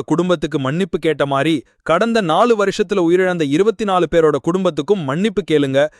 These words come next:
நிதியுதவி கொடுங்கன்னு விஜய் சொன்னது தமிழ்நாடு அரசியல்ல பெரும் கவனத்தை ஈர்த்திருக்கு.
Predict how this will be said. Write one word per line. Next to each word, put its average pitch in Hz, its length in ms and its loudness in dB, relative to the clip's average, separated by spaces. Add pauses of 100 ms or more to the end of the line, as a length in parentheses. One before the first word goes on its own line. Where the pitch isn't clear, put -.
(100)
நிதியுதவி 190 640 -2
கொடுங்கன்னு 156 480 0
விஜய் 143 300 -2
சொன்னது 160 440 0
தமிழ்நாடு 202 540 2
அரசியல்ல 170 460 0 (100)
பெரும் 196 280 0
கவனத்தை 165 500 -2
ஈர்த்திருக்கு. 123 420 -6